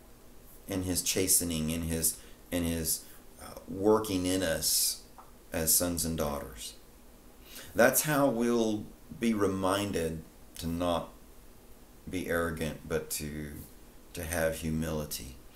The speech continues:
That's how we'll see God directing our paths. More for character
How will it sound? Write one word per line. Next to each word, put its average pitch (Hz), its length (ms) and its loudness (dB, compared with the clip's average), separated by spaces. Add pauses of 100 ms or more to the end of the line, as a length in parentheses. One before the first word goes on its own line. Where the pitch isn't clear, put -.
(260)
That's 156 220 6
how 175 120 10
we'll 135 140 4
see 143 320 6
God 101 500 6
directing 101 840 2 (260)
our 85 400 2 (280)
paths. - 680 -6 (1400)
More 107 400 8
for 92 320 2
character 80 840 2